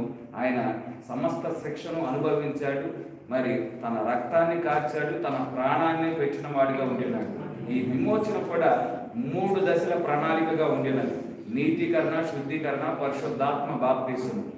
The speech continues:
ఈ ప్రణాళిక మానవునికి మాత్రమే కాదు, కానీ భూమికి కూడా అదే విమోచన ప్రణాళిక, మూడు దశల ప్రణాళిక.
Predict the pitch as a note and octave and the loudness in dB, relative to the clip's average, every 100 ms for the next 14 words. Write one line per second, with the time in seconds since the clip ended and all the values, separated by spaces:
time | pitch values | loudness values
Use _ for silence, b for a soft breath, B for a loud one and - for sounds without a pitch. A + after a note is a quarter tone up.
0 | - G#2+ B2+ C3+ C3 C3+ E3+ F3+ - C3 | -12 -2 2 2 4 4 2 2 2 2
1 | - - E3 F3+ F#3 F#3 F3+ E3 E3 D#3 | 2 4 4 4 2 0 -2 -2 0 -2
2 | E3 E3 D#3+ C#3 C#3 C#3 C3+ C3+ A#2 - | -2 -2 0 0 0 2 2 2 0 -2
3 | - - - - - E3 G#3 G#3 G#3 G3+ | -4 -12 -14 -8 0 4 4 4 2 2
4 | G3+ G#3 - C#3+ D3 F#3+ F#3+ F3 E3+ - | 2 2 2 2 4 4 4 2 2 0
5 | E3 D3+ C#3+ C3+ B2+ A2+ - - - - | -2 0 0 2 2 2 -2 -6 -10 -6
6 | A#2 C3+ F#3 F3 F3 E3+ - - D3 C#3 | 0 4 6 6 6 4 4 4 2 2
7 | B2+ A#2 | 2 0